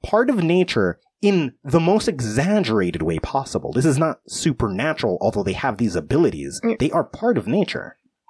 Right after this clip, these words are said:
Speaker 2: They sound like fairy creatures, but okay. <laughs>
Speaker 1: They do sound like fairy creatures, right?
Speaker 2: Yeah.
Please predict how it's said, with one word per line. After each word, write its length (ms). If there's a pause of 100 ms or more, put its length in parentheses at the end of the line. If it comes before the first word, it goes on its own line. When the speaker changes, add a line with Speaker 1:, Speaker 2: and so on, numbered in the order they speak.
(320)
Speaker 2:
They 100
sound 260
like 180
fairy 320
creatures, 640
but 340 (160)
okay. 400 (160)
<laughs> 160
Speaker 1:
They 140
do 200
sound 220
like 140
fairy 240
creatures, 360
right? 220 (240)
Speaker 2:
Yeah. 320